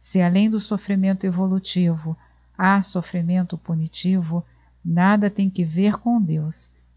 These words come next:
Foi o homem que desequilibrou as leis cósmicas,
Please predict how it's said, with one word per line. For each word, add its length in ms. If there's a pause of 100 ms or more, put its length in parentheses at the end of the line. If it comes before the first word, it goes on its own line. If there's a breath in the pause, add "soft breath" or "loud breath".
(180)
Foi 240
o 80
homem 440
que 240
desequilibrou 920
as 160
leis 340
cósmicas, 800